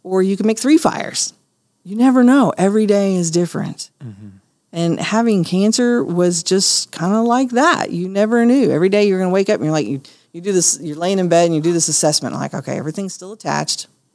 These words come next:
Speaker 1: except the boobs." But we knew that. "I'm still alive. All right, let's go. Let's see what's gonna happen." And then you just get up and you roll with your day. That was kinda it. That was, that was sorta, it felt like being a firefighter kinda every day.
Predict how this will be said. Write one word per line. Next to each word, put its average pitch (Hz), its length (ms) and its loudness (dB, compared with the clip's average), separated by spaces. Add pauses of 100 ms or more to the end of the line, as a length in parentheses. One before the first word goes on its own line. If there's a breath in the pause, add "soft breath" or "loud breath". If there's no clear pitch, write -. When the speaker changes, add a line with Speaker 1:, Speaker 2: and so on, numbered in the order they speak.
(880)
Speaker 1:
except 135 300 -16
the 165 40 -4
boobs." 139 380 -6 (420)
But 127 120 -20
we 151 80 -18
knew 147 140 -16
that. 127 200 -16 (1800)
"I'm 135 80 -8
still 214 220 -2
alive. 196 500 0 (300)
All 160 100 0
right, - 180 -2
let's 147 140 -4
go. 156 140 2
Let's 135 200 -6
see 160 100 -6
what's 151 120 -2
gonna 156 140 -2
happen." 139 320 -4 (920)
And 156 140 -16
then 156 80 -12
you 170 60 -12
just 180 140 -14
get 170 120 4
up 208 60 2
and 170 80 0
you 185 100 0
roll 175 240 2
with 196 140 2
your 202 100 0
day. 202 540 2 (400 loud breath)
That 139 100 -20
was 156 120 -18
kinda 208 240 -2
it. 320 340 2
That 151 120 0
was, 165 260 -2
that 123 360 -2
was 165 140 -2
sorta, 214 320 4
it 175 100 0
felt 240 160 2
like 247 160 4
being 233 180 4
a 233 60 2
firefighter 214 520 2
kinda 214 340 -2
every 170 400 2
day. 143 440 2